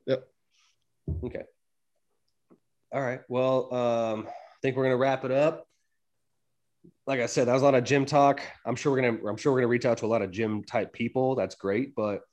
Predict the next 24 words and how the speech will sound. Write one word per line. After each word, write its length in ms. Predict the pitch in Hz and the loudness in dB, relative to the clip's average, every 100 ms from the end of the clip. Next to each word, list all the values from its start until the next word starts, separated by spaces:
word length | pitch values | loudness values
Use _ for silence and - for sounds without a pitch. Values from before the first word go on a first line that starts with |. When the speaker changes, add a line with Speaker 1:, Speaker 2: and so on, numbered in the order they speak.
| _ _ _ _ - | _ _ _ _ -10
Speaker 2:
at 100 | 98 | -6
the 60 | |
end 120 | 117 113 | -4 -2
of 60 | |
the 60 | 110 | -2
day, 380 | 110 110 104 - - | -2 -2 -4 -8 -16
um, 600 | 101 98 98 92 90 85 _ _ _ _ _ _ _ _ _ _ _ _ _ _ _ _ _ _ 95 | -10 -6 -4 -6 -8 -12 _ _ _ _ _ _ _ _ _ _ _ _ _ _ _ _ _ _ -2
dig 220 | 131 123 | 0 2
into 100 | 127 | 2
the 60 | 120 | 2
emotional, 480 | 120 120 120 123 | 2 2 2 0
mental 300 | 107 110 107 | -2 -2 -2
side 420 | 104 110 107 104 90 - _ _ _ _ _ _ _ _ _ _ _ _ - | -4 -2 -2 -2 -8 -18 _ _ _ _ _ _ _ _ _ _ _ _ -14
and 140 | 101 | -10
make 180 | 104 107 | -6 -4
that 160 | 120 107 | -2 -4
shit 200 | - 92 | -4 -4
better 220 | 104 98 | -2 -2
first, 360 | - 98 95 95 | -2 0 -2 -2
and 80 | |
everything 260 | 95 95 101 | -6 -4 -4
else 140 | 95 101 | -4 -4
will 80 | |
follow. 540 | 95 101 98 95 92 | -6 -2 0 0 -4